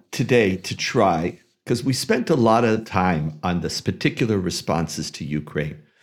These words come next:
uh, to the crisis, to Ukrainian citizens. I, I wanna go a little meta today, because these are moments where a society has to reflect on its core values,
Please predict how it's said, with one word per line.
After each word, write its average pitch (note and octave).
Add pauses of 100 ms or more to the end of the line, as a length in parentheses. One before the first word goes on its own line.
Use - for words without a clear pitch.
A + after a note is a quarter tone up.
(300)
uh, E2+
to -
the E2+
crisis, F2+
to -
Ukrainian D#2
citizens. F#2+
I, D3 (340)
I -
wanna C4
go C#3
a A2
little G#2
meta F#2
today, - (440)
because F#3 (100)
these -
are B3
moments C#3+ (180)
where B2 (200)
a C3
society D3+
has D3
to C3
reflect B2 (160)
on G#2
its G2
core G2+
values, D#2+